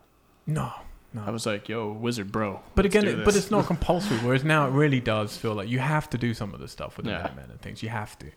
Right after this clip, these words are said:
Speaker 1: Um, and it's definitely more of a community feel of, you know, wherever you go, there's different
Speaker 2: Gotta make
Speaker 1: people
Speaker 2: it
Speaker 1: all
Speaker 2: home,
Speaker 1: trying to
Speaker 2: dude.
Speaker 1: jostle and stuff. It's like, I don't like going to Diamond City 'cause there's just too many fucking people <laughs> around. And I just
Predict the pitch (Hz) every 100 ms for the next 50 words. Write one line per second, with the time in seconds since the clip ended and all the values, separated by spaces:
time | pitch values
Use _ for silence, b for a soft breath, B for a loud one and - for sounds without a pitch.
0 | B B B - 113 110 117 120 - 135
1 | 131 123 117 107 - 117 110 104 95 -
2 | 87 113 135 _ 110 101 101 - - -
3 | 110 104 - 117 113 113 107 104 101 98
4 | _ _ _ _ 110 107 - 113 110 104
5 | 127 131 135 110 107 135 147 127 120 104
6 | - 107 104 - 101 101 113 110 135 160
7 | 151 151 147 147 147 139 - 131 113 110
8 | 113 117 147 143 - 120 117 117 110 -
9 | 143 104 - - - 127 - B B B
10 | B B _ 120 117 117 117 - _ _
11 | _ - 127 143 147 139 - -